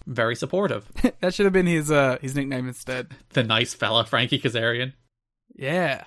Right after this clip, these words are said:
Speaker 1: You guessed it. It's the nice fella, <laughs> Frankie Kazarian.
Speaker 2: <laughs> Every time they, I, that seems like a burial.
Speaker 1: Yeah.
Speaker 2: There's no way they do that to, like, earnestly get him over.
Speaker 1: Mm.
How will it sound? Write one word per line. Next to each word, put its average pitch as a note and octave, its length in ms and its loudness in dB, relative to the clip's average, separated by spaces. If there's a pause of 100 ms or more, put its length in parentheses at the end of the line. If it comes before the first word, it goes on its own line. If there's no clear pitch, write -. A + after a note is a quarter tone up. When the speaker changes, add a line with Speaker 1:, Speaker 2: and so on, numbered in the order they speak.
(160)
Speaker 1:
You D#3+ 520 4
guessed G#3 380 2
it. E3 260 0 (140)
It's F#3 180 0
the A#3+ 140 4
nice B3+ 320 4
fella, G3+ 420 6
<laughs> - 80 -10
Frankie C#4 400 6
Kazarian. C#4 680 6 (840)
Speaker 2:
<laughs> C4 200 4 (760)
Every A#3 420 -4
time F3 600 -2
they, D#3 320 -4 (140)
I, A3+ 220 -2
that D#4 200 2
seems F#4 200 0
like E4 140 2
a G3+ 60 6
burial. E3+ 500 6
Speaker 1:
Yeah. C#3 340 4 (120)
Speaker 2:
There's G#3 160 2
no C#4 180 4
way D4+ 120 6
they B3+ 140 8
do F#3+ 200 2
that F3+ 260 0 (140)
to, F#3 80 -4
like, E3 340 4
earnestly F3+ 500 2
get D3+ 180 2
him G#3 180 -2
over. B2+ 280 -2
Speaker 1:
Mm. A#2+ 340 -6